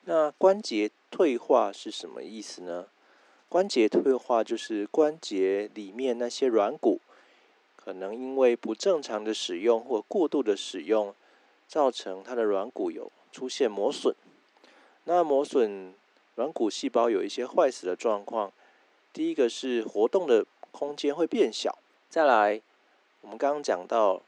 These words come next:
软骨细胞分泌的这些润滑液也会减，也会减少。那关节在活动的时候开始就会变得卡卡的，然后甚至会疼痛、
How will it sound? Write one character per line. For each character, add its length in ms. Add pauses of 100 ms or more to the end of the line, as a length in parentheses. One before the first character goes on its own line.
软 200
骨 160
细 220
胞 240
分 200
泌 160
的 140
这 160
些 340
润 220
滑 260
液 200
也 100
会 160
减， 240 (220)
也 160
会 120
减 280
少。 200 (520)
那 320
关 240
节 160
在 160
活 260
动 180
的 80
时 200
候 200
开 200
始 120
就 140
会 80
变 180
得 120
卡 260
卡 320
的， 140 (500)
然 100
后 80
甚 200
至 120
会 240
疼 300
痛、 240